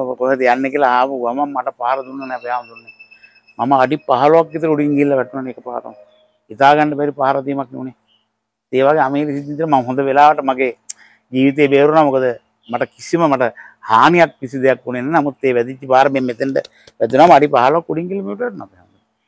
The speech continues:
ඉතින් අලින්ගේ හැටි එහෙම තමයි. දැන් අලියා ආම්පුත්තු කී දෙනෙක් ඒ විදිහට අලින්ගෙන් නැති වුණාද? ඉතින් අපේ දෙමව-, අපේ දෙමාපියෝ අපිට කියලා දීපු විදිහට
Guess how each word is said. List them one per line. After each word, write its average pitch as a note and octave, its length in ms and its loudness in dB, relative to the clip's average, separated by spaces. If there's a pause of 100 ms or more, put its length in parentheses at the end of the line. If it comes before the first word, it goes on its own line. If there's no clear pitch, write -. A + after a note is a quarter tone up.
ඉතින් - 160 -4
අලින්ගේ C#3+ 320 0
හැටි F#3+ 140 4
එහෙම A3 140 0
තමයි. G3+ 260 -4 (120)
දැන් B2+ 160 -6
අලියා C3 260 2
ආම්පුත්තු C#3+ 360 -4
කී D3+ 160 -8
දෙනෙක් F#3+ 220 -6
ඒ F3+ 120 -10
විදිහට F#3 320 -10 (480)
අලින්ගෙන් E3 320 0
නැති D#3+ 200 0
වුණාද? A3+ 280 -2
ඉතින් - 1040 -12
අපේ C#3+ 240 2
දෙමව-, D#3+ 280 2
අපේ D#3 220 0
දෙමාපියෝ D#3+ 460 2
අපිට D#3 220 0
කියලා D3+ 240 0
දීපු D#3+ 160 -4
විදිහට E3 300 -4